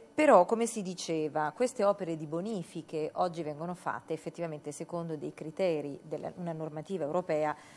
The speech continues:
che garantisce al massimo, tant'è che effettivamente l'amianto ancora è dappertutto, vengono fatte, vengono rimosse anche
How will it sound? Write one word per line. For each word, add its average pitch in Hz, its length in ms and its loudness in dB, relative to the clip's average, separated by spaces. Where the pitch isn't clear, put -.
che - 220 -2
garantisce 175 640 -2
al 147 100 -2
massimo, 165 680 -2
tant'è 226 540 2
che - 160 -4
effettivamente 165 1080 -4
l'amianto 165 520 -6
ancora 156 280 -8
è 156 60 -6
dappertutto, 151 680 -6
vengono 156 320 -6
fatte, 165 400 -4
vengono 170 320 -4
rimosse 165 460 -4
anche 160 340 -2